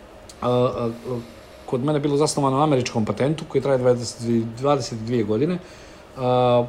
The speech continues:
a, dok se sa-, patent ne sastavi, a, u obliku pisane forme, trebalo nam je negdje šest mjeseci, odna-, osamnaest mjeseci uzme ga U S P T O, takozvani U-, U S trade-, e,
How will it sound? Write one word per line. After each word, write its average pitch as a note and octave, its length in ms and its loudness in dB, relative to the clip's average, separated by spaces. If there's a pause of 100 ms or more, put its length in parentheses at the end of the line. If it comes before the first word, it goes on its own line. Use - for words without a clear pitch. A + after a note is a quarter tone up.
(100)
a, B2 260 -2 (280)
dok B2+ 240 -2
se A#2 100 -8
sa-, A#2+ 180 -8
patent D#3 400 -2 (120)
ne C#3+ 120 -2
sastavi, D3 680 2 (380)
a, C3+ 260 0 (120)
u C#3 180 2
obliku C#3 580 0
pisane C3 500 4
forme, D3+ 420 6
trebalo C#3 460 4
nam C3+ 200 2
je C3+ 100 2
negdje C3 880 4 (380)
šest - 380 4
mjeseci, D#3+ 680 2 (420)
odna-, C#3+ 240 2
osamnaest D#3+ 560 2
mjeseci E3 540 4
uzme C#3+ 340 0
ga C3+ 180 2
U D3 180 6
S - 80 -2
P C#3+ 140 0
T C#3+ 200 2
O, C3+ 80 6
takozvani B2+ 500 0
U-, B2+ 40 -4
U C3+ 320 0
S - 240 -8
trade-, C3 540 0
e, B2+ 40 -2